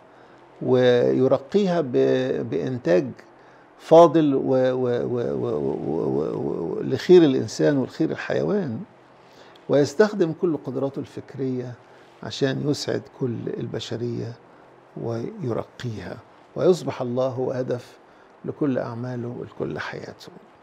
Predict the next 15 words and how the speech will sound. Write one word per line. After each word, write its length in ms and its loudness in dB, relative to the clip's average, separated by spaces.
ده 140 10
المفهوم 480 4
الأولاني. 500 -4
نيجي 200 2
بقى 180 8
للمفهوم 440 -2
التاني، 540 -2
إن 160 4
هو 500 6
إن 140 2
الإنسان 560 0
المسيحي 600 -4
لا 340 8
يحب 480 4
العالم. 420 -6